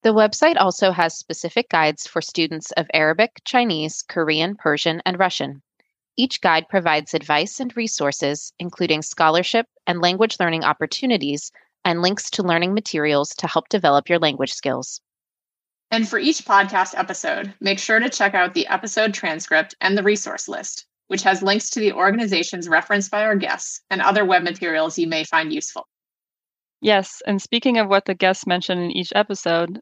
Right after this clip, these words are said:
Speaker 3: let's go over some common acronyms that come up in the rest of the series. Some of our guests talk about actfl, which is the American Council on the Teaching of Foreign Languages.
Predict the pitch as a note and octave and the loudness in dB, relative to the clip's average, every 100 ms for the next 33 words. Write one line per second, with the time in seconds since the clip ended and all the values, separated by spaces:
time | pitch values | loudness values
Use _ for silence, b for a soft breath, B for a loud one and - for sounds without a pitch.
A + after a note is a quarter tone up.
0 | - F#3+ F#3+ - G3+ F#3+ G3 G3 - F3+ | -2 0 0 2 2 2 0 -2 2 2
1 | F#3 F3 F3 - F3 - E3+ E3 E3 - | 4 0 -2 0 -2 -2 -2 -2 -2 -4
2 | E3 - E3 D#3+ E3+ D#3+ E3 D#3+ E3+ D#3+ | -4 -2 0 0 -2 -2 -2 -4 -6 -6
3 | - D#3+ D#3+ F3 F3+ - _ _ _ _ | -8 -8 -8 -8 -12 -16 _ _ _ _
4 | _ - A3+ A3 G#3+ G3 F#3+ - F#3+ F#3+ | _ 2 4 6 4 4 2 2 2 4
5 | F3+ E3+ - G3 - F3 E3 E3+ - - | 2 2 4 0 0 -2 -2 -4 -8 -8
6 | F3 - F3+ F3 E3+ F#3 G3+ A3 G3+ F#3 | -4 -2 0 0 2 4 2 0 -2 0
7 | F3 - F3 E3+ - E3+ D#3+ - F3 F#3 | 0 0 -2 -2 -2 -2 -4 -8 -6 -6
8 | F3 - E3+ E3 E3 D#3+ D#3 E3+ D#3+ F3 | -4 0 0 0 -2 -2 -4 -6 -6 -8